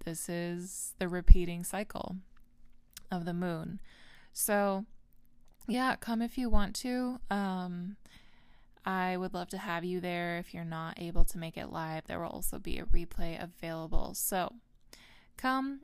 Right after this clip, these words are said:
if you're confused or if you just wanna color with us, <laughs> um, and hang out with reflectors and just, um, yeah, get a question answered if you have one about the lunar cycle. All right.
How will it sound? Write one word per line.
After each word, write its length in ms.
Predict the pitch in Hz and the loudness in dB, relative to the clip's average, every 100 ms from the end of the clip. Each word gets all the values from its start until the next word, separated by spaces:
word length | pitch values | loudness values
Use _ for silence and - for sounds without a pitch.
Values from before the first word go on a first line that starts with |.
| - | -10
if 140 | 214 | -8
you're 120 | 175 | -8
confused 760 | - 175 - - 247 247 233 - | -8 -12 -10 -6 -4 -4 -6 -6
or 80 | 190 | -8
if 120 | 185 | -8
you 80 | 185 | -8
just 200 | 180 - | -4 -4
wanna 160 | 185 | -4
color 400 | - 190 175 165 | -6 -8 -6 -4
with 240 | 165 170 - | -6 -6 -6
us, 340 | 185 - - - 220 | -6 -8 -8 -4 -4
<laughs> 160 | - 226 - - - - - | -2 -4 -8 -14 -18 -16 -8
um, 260 | 190 175 | -4 -4
and 140 | 165 185 | -4 -6
hang 220 | 190 175 | -6 -6
out 180 | 170 - | -6 -6
with 180 | - - | -10 -10
reflectors 680 | 175 - 170 - 165 165 - | -10 -6 -6 -6 -8 -8 -10
and 160 | 170 | -10
just, 420 | 165 165 - - - - - - - - | -10 -10 -10 -12 -16 -20 -20 -20 -20 -8
um, 720 | 180 170 160 160 170 - 190 214 _ _ - - | -6 -6 -6 -8 -12 -12 -14 -16 _ _ -4 -4
yeah, 380 | 247 220 311 269 226 - | -4 -4 -2 -4 -10 -10
get 200 | 185 - | -8 -6
a 60 | 196 | -8
question 340 | 180 196 185 | -8 -8 -8
answered 420 | 185 175 180 165 | -8 -8 -8 -10
if 120 | 170 | -12
you 80 | 190 | -12
have 180 | 180 175 | -10 -10
one 160 | 165 165 | -10 -10
about 220 | 165 - | -12 -12
the 80 | - | -12
lunar 240 | 170 175 | -12 -12
cycle. 440 | - - - - - - - - - - - | -12 -12 -10 -12 -14 -20 -20 -20 -20 -20 -10
All 140 | 214 214 | -8 -6
right. 440 | 185 226 196 - | -6 -6 -6 -10